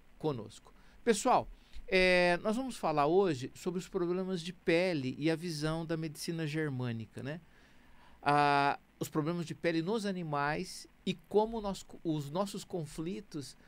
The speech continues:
podem refletir nos animais. Antes, ah, um recado. Os nossos cursos do Hotmart, quais cursos nós temos hoje? Primeiro, Cara de Um, Focinho do Outro, que eu indico a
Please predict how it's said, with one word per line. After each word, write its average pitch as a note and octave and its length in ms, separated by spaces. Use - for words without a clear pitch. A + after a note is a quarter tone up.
podem E3 300
refletir E3 580
nos D#3 160
animais. C#3 560
Antes, B3+ 460
ah, F#3 380
um G3+ 80
recado. G3 580
Os E3+ 120
nossos C4 360
cursos F#3+ 400
do D#3 80
Hotmart, D3+ 1000
quais C4 280
cursos G3+ 440
nós F#3 240
temos F3 380
hoje? A2 480
Primeiro, G#3 400
Cara G#3 320
de D#3+ 140
Um, F#3+ 100
Focinho D#3+ 480
do B2 140
Outro, E3 360
que G3 100
eu G#3+ 120
indico D#3+ 680
a E3 140